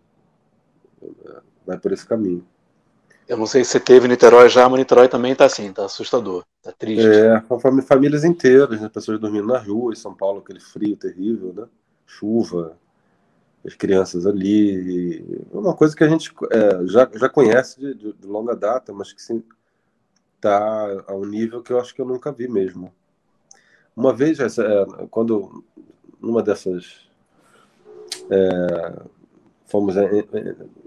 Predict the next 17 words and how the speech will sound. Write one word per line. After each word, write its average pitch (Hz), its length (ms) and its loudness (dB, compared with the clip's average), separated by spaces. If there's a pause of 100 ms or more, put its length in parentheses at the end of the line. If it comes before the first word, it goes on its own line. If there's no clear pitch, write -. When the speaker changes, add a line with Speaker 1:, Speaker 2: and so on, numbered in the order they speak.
(140)
Speaker 1:
viajando 117 500 4
entre 110 160 -10
várias 113 260 2
cidades 101 340 -2
de - 40 -20
São 120 140 -6
Paulo, 135 460 -4
na, 107 200 -16
na, 101 160 -10
na 113 140 -8
saída 160 340 -4
de 156 60 -8
São 143 180 -4
Paulo, 135 540 -2 (1080)
na 107 140 -2
van, 117 400 0
né, 104 160 -12